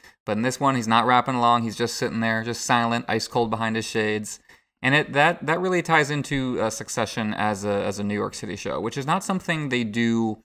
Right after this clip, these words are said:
all that much with, because it's, it's more, it's, it's not really a show about New York. It's more a show about, about global capital as this thing that doesn't really have a center or a home base. It's just, it's all periphery. You just, you just jet all over the world. Wherever you go, it's beautiful. You're in charge. It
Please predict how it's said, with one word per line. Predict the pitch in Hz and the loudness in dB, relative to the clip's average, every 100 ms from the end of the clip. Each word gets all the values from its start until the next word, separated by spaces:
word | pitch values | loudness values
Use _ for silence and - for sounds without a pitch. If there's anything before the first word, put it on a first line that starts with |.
| _ | _
all | 117 117 | 4 6
that | 120 120 | 6 2
much | 113 113 | 0 -2
with, | 110 104 120 156 - - | -2 2 2 2 -6 -8
because | 123 - 113 | -6 -2 0
it's, | 110 107 - | 0 -2 -6
it's | - 127 - | -6 -6 -4
more, | 156 185 185 180 | 0 4 4 4
it's, | 160 - | 0 -6
it's | - 143 - | -8 -4 0
not | 180 | 2
really | 147 135 | 4 2
a | |
show | - 123 | 2 2
about | 104 101 107 | 4 4 2
New | 104 | 0
York. | 104 101 104 - | 0 2 0 -2
It's | - | -4
more | 107 | -2
a | 104 | -2
show | 110 | -2
about, | 104 104 95 | -2 -2 -4
about | 90 - 90 - | -8 -6 -4 2
global | 123 131 104 | 4 6 4
capital | 90 104 - - - | -2 -4 -6 -8 -8
as | 90 101 | -10 -8
this | 110 | -8
thing | - 113 | -6 -4
that | 107 | -2
doesn't | 107 113 110 - _ _ _ _ - | -2 -2 -4 -8 _ _ _ _ -6
really | 110 113 113 | -2 0 2
have | 120 113 | 2 2
a | |
center | 107 104 110 156 156 165 | 0 -2 -2 0 2 2
or | 107 117 | 4 4
a | 120 | 4
home | 139 139 | 0 2
base. | 143 156 139 | 2 0 -4
It's | 110 | -6
just, | - 120 | -6 -4
it's | 113 - | -4 0
all | 113 117 | 2 2
periphery. | 120 - 101 - 67 | 0 0 0 -2 -6
You | 98 | -6
just, | 101 101 | -8 -8
you | 110 | -6
just | 104 104 - | -4 -6 -2
jet | 113 110 | 0 2
all | 110 | 2
over | 107 107 | 2 0
the | 107 | -4
world. | 107 175 175 170 156 | 4 8 8 8 6
Wherever | 123 117 | 2 2
you | 110 104 | 0 0
go, | 110 107 | 0 0
it's | 101 | -2
beautiful. | - 107 107 110 104 | -2 -2 0 -2 -2
You're | 107 87 | -2 -6
in | 87 | -4
charge. | 123 113 110 107 | 4 6 6 2
It | - | -6